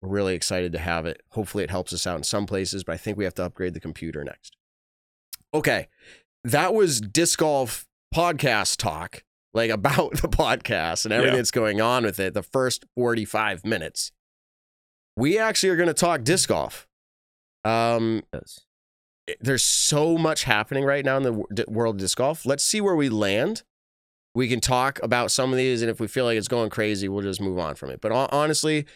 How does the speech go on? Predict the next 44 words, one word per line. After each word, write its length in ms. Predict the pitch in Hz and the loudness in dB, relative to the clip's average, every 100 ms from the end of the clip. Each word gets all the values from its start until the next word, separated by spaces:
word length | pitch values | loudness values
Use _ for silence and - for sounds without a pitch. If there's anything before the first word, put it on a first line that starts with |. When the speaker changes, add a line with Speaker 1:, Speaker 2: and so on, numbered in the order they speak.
| _ - | _ -2
Speaker 1:
the 80 | 127 | 2
announcement 440 | 123 139 135 143 | 2 2 2 2
of 140 | 113 117 | 2 2
the 80 | |
All-Star 420 | 117 113 - 113 110 | 2 2 0 0 2
Weekend 360 | 107 98 104 | 0 -2 -2
at 120 | 98 | 0
Olympus 400 | 101 95 90 95 | 0 -2 -2 -4
was 160 | 92 82 | -2 -4
a 80 | 76 | -6
thing. 280 | - 62 - | -10 -12 -6
Speaker 2:
Mm-hmm. 100 | 131 185 - _ _ _ _ _ - | -4 -4 -8 _ _ _ _ _ -4
Speaker 1:
Uh, 180 | 101 107 | -2 0
what 200 | 120 131 | 0 0
is 80 | |
it 60 | 131 | 0
gonna 180 | 131 117 | 0 0
take 240 | 120 110 | 0 -2
to 80 | 107 | -2
get 180 | 98 92 | -2 -2
that 180 | 95 82 | -2 -4
prepared, 400 | 90 101 101 71 | -6 -2 -2 -4
Nick? 180 | - - - | -12 -12 -8
I 80 | |
mean, 280 | 90 90 101 - | -4 -4 -4 -4
<laughs> 60 | |
do 160 | 123 - | -2 0
you 80 | 120 | 2
know? 420 | 110 92 123 180 _ _ _ _ _ _ 156 | 0 2 0 -2 _ _ _ _ _ _ 0
Speaker 2:
Uh, 40 | |
yeah, 240 | 196 233 135 | 2 2 4
I 60 | 147 | 4
have 100 | 190 | 4
a 60 | |
general 300 | 156 156 156 | 2 2 2
idea. 220 | 135 147 139 | 4 2 4
I 80 | 147 | 2
don't 120 | 233 | 2
know 140 | 208 | 2
how 140 | 170 175 | 2 2
much 200 | 180 185 | 2 2
I 60 | |
can 120 | 165 139 | 2 0
speak 360 | - 143 151 | 2 0 0